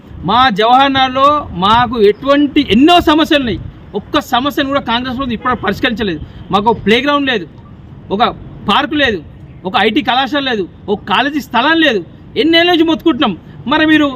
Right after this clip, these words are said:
మారుస్తాం, అభివృద్ధి, మార్పు, మార్పు అన్న ఏ మార్పు చేసినావు? మా జవాన్లకు హైడ్రా తీసుకొచ్చి మా జవాన్ల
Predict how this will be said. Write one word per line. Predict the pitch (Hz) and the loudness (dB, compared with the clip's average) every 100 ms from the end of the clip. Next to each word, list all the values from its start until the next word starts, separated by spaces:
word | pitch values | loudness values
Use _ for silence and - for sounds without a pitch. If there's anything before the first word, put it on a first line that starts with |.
| - - - - - - | -6 -10 -14 -16 -14 -4
మారుస్తాం, | 190 269 - 285 254 226 - 170 | 0 0 -2 -4 -4 -8 -8 -4
అభివృద్ధి, | 202 285 277 269 262 254 - - 165 | 0 0 2 0 -2 -6 -18 -10 -2
మార్పు, | 220 285 330 294 | 0 0 -2 0
మార్పు | 277 254 | -2 -2
అన్న | 285 233 | 0 0
ఏ | 294 | 2
మార్పు | 320 294 | 0 0
చేసినావు? | 311 277 311 311 - - | 0 0 -2 -4 -10 0
మా | 233 214 | 0 2
జవాన్లకు | 240 277 285 285 233 | 0 0 -2 0 0
హైడ్రా | 240 269 | 0 -2
తీసుకొచ్చి | 269 - 277 330 403 - - 202 | -4 -4 -2 -2 -4 -8 -6 -2
మా | 247 208 | 0 0
జవాన్ల | 247 269 | -2 -4